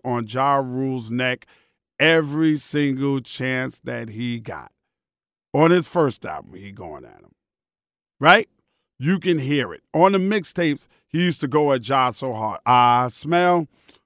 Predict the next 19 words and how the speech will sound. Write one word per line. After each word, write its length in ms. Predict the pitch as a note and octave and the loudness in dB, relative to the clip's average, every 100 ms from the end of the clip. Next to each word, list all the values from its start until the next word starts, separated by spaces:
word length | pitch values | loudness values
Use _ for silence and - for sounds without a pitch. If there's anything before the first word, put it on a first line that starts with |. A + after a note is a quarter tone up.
| - | 2
pussy. 580 | A3 A#3+ G3 F3+ F#3 F3 | 10 10 8 0 0 -2
Is 160 | B2 G#2+ | -4 -2
that 320 | D3 E3+ - | 0 0 -2
you, 160 | G3 F#3 | -2 2
Irv? 460 | G3+ G#3 G#3+ G3+ - | 2 4 0 -2 -4
I 220 | B2 B2 | -2 -2
smell 360 | - D3 F3 D3+ | -4 0 2 2
pussy. 640 | - G#3+ G#3 F3+ F3+ E3+ | 0 0 0 -2 -6 -6
Is 140 | G2 G2 | -10 -6
that 320 | C3+ E3+ D#3 | -2 -2 -4
you, 80 | G3+ | -6
Ja?" 440 | D#3 G3 G#3 G#3+ - - _ - | 0 2 4 2 -4 -20 _ 2
Y'all 160 | D3 | 4
remember 340 | F#3 F#3+ G3 G3 | 4 2 0 2
that? 220 | G#3 F#3 | 0 -2
Fifth 500 | - - G#3+ A#3 - | -6 0 2 2 0
is 140 | F3 | -2
from 180 | E3 D#3+ | -2 -4
Queens. 480 | - F3 E3+ D#3+ | 0 0 2 -2